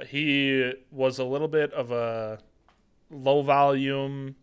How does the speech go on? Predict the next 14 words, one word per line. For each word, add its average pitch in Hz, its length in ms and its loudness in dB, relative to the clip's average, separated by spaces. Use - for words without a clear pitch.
could 147 200 -6
be 165 140 -6
high 147 220 0
efficiency. 147 640 -8
It - 40 -2
was 131 120 -6
a 123 40 -8
little 143 260 -2
hit 143 160 -2
or 139 80 -4
miss 147 320 -8
throughout 139 320 -4
the 123 60 -20
season. 147 540 -8